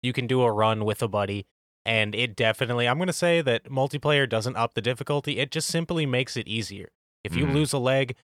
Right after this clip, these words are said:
Speaker 1: now you got a guy to sew that thing back on.
Speaker 2: I feel you.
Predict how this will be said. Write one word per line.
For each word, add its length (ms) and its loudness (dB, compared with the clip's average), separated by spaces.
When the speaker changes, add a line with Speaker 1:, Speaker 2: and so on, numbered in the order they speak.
Speaker 1:
now 140 2
you 180 4
got 180 4
a 40 2
guy 260 4
to 80 0
sew 240 2
that 220 2
thing 240 0
back 320 2
on. 320 -4
Speaker 2:
I 120 0
feel 260 0
you. 140 -4